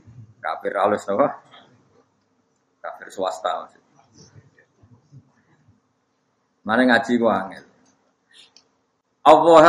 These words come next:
ing Allah, wa rasulahu lan utusane Allah. Wa hum te ladina iku al kufaru pira-pira wong kafir.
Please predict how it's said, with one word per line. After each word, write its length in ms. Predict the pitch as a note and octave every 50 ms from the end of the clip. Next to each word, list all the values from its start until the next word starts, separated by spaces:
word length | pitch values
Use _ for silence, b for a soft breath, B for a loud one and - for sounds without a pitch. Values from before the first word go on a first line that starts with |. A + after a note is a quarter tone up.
| F3 E3+ D#3+
ing 160 | D#3 D3 -
Allah, 360 | C3 A#2+ G#2+ G#2 G2 F2+ - - - _ _ _ _ _ _ _ _ _ -
wa 140 | A2 A#2 B2 B2 B2 B2
rasulahu 480 | A#2+ - C#3+ C3+ C3+ C3+ B2+ B2 C#3 C#3+
lan 240 | C#3 C3+ B2 A#2 A#2 A#2
utusane 320 | - A2+ G#2+ - G2+ G2 G2
Allah. 320 | - - - - - _ _ _ _ _ _ _ _ _ _ _ _ _ _ _ _ _ _ _ _ _ _ _ _ _ _ _ _ _ -
Wa 160 | B2 C3 B2+
hum 240 | C3 D#3 E3 E3+ D#3
te 80 | D#3 D3+
ladina 480 | D3+ C#3+ C#3+ B2+ C3+ C#3 C3 C#3 C#3+
iku 160 | D3 C#3+ -
al 160 | C#3 C3 C3 B2
kufaru 400 | B2 - C3+ B2+ B2+ C3+ C3 G#2+
pira-pira 400 | B2+ B2 A#2+ A2+ A#2 A#2+ A#2+ A2+
wong 160 | A2+ A2 G#2
kafir. 400 | - F#2+ F2+ - - - -